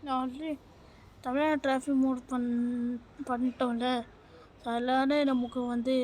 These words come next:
யூஸ் ஆகும்னு நினைக்கிறேன். எனக்கு ஏன்னா இப்போ இதுதான், இதுதான் உங்களுக்கு நல்லது. ஒன்ஸ் எனக்கு பார்த்தா ஃபுல்லாக டவுன் ஆயிடுச்சு. நான் என்ன பண்ணுறேன், மெசேஜ் டேப் இருக்குல்ல, அதை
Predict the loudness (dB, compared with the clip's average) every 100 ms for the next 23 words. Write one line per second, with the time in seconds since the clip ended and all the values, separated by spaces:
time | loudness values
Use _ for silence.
0 | 2 0 0 0 -2 -2 0 0 -2 -4
1 | -2 0 -2 -2 -2 0 0 -2 -4 -8
2 | -16 -20 -20 -20 -20 -20 -6 -2 2 2
3 | 0 -2 0 0 2 0 0 -2 -4 -6
4 | -8 -4 -2 -2 0 0 0 -2 -8 -8
5 | -6 -8 -4 -4 -6 -12 -20 -20 -20 -20
6 | -20 -2 0 2 4 4 2 2 4 2
7 | 2 -2 -2 -2 -4 -4 -2 -4 -4 -2
8 | 0 0 -2 -2 -2 -2 -4 -12 -20 -20
9 | -4 0 0 -2 0 0 2 0 -2 -4
10 | -2 -2 -4 -12 -20 -20 -10 -6 0